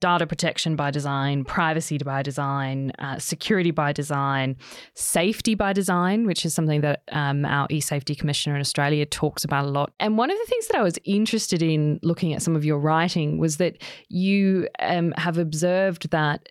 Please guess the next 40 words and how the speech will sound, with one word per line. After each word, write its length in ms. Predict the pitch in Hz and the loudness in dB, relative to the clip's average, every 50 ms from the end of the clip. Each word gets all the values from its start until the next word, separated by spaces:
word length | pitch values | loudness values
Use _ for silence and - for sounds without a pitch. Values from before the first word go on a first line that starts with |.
| - | -8
security 720 | - - - 170 - - - - - 233 247 262 254 233 214 | -6 -4 -4 -4 -4 -6 -8 -2 2 2 4 4 4 2 2
by 240 | 180 175 165 160 156 | 2 2 2 2 2
design 220 | 156 156 143 151 151 147 147 143 143 147 143 - - - | 2 0 0 2 2 2 2 2 2 2 0 -2 -4 -6
hasn't 560 | - - - 185 190 185 196 202 190 175 - _ _ - | -4 -2 0 0 0 2 2 0 0 0 -4 _ _ -20
received 640 | - - 156 165 170 - - 175 165 165 151 - - - - - | -14 -6 -2 -2 0 0 2 2 2 2 0 -2 -4 -6 -4 -2
as 260 | 170 170 175 156 156 | 0 0 0 0 0
much 300 | 170 156 151 - - - | 0 0 0 -2 -4 -4
attention 640 | 151 - - 156 151 156 - - 156 151 147 151 - | -4 -2 0 0 0 0 0 0 0 0 0 0 -2
from 200 | - - 156 156 | 0 0 0 2
a 60 | 151 | 2
legal 460 | 151 156 160 170 185 175 160 165 160 | 2 2 4 4 2 2 2 0 0
scholarship 600 | - - - 151 143 156 151 - - - - - | 0 -2 -2 0 0 0 0 -2 -4 -6 -4 -4
perspective 680 | - 160 - - - 143 147 - - - - 80 165 165 - - | -2 -2 -2 -2 -4 -4 -4 -4 -4 -2 -2 -2 0 -2 -2 -2
as 400 | 156 156 147 147 147 151 151 143 | 0 0 0 2 0 0 -2 -2
perhaps 640 | - - 156 151 151 147 - - - - - - - - | -2 -2 -2 0 0 0 -2 -2 -4 -4 -6 -6 -6 -6
privacy 580 | - - 160 156 160 160 170 - - 165 156 | -2 0 2 2 2 2 0 0 0 -2 -2
by 160 | 151 - 147 | -2 -2 -2
design 380 | 143 - 147 - 143 143 143 147 | -2 -2 -2 0 0 0 0 0
or 100 | 147 - | -2 -2
other 200 | - 143 143 151 | -4 -4 -2 -2
terms. 520 | 151 - - 156 151 156 165 - - - - | -4 -2 -2 -2 -2 -2 -2 -4 -4 -4 -4
So 240 | - - 170 170 165 170 - - - - - - - - - - - - - | -2 0 2 0 0 -2 -6 -12 -12 -12 -12 -12 -12 -14 -14 -16 -12 -4 -2
I 100 | 190 247 | 0 2
was 120 | 349 392 | 2 2
a 80 | 427 339 | 2 2
little 240 | 285 285 294 311 | 2 2 2 2
surprised 580 | 320 - - - - 226 196 175 175 175 180 180 | 2 2 -2 0 2 2 4 4 4 4 4 2
when 100 | 175 170 | 2 2
I 60 | 160 | 4
read 320 | 151 147 156 160 165 156 - | 4 4 4 2 2 0 0
that, 220 | 151 139 - - | -2 -2 0 0
because 260 | 165 160 - 175 165 | 0 2 2 0 0
for 140 | - - 185 | 2 2 2
me, 320 | 185 190 190 202 214 226 | 4 4 4 4 4 2
security 480 | 214 - 226 202 - - 180 165 156 160 | 2 0 -2 -2 0 2 2 4 4 4
by 200 | 151 - 147 151 | 2 2 2 2
design 440 | 147 151 147 156 156 147 147 147 147 | 2 0 2 2 2 2 4 4 2
is 120 | 147 - | 2 2
something 360 | - 156 147 - 151 151 147 | 0 0 0 2 0 0 2
that 260 | - 151 139 - - | 0 0 0 0 -2